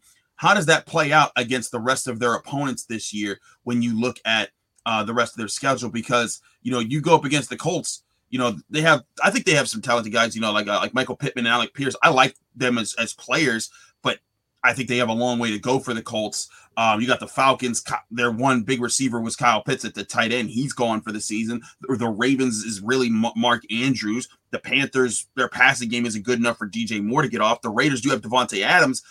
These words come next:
but they haven't been too great, you know, as, as far as throwing the ball. And then you have the Browns with Amari Cooper. Th-, this may be an opportunity in the second half run to see, hey,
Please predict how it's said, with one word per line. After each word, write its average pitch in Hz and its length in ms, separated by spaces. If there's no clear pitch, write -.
but 160 280
they 127 80
haven't 123 260
been 120 160
too 113 160
great, 139 300
you 120 100
know, 117 140
as, 110 240
as 98 120
far 117 120
as 110 100
throwing 113 180
the 110 60
ball. 131 160
And 131 100
then 135 80
you 143 80
have 127 120
the 117 60
Browns 143 540
with 147 120
Amari 156 240
Cooper. 185 260
Th-, 170 200
this 156 280
may 180 220
be 180 140
an 135 80
opportunity 131 500
in 135 200
the 131 60
second 135 280
half 123 180
run 170 160
to 147 60
see, 147 240
hey, 160 260